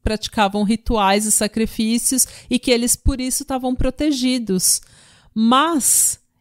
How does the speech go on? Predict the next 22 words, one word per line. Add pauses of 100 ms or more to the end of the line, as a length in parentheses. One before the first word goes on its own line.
isso
era
só
um
cara
cantando
vantagem,
como
todo
homem, (240)
todo,
todo
macho
gosta
de
cantar
vantagem
quando
tá
bêbado,
né? (420)
Então,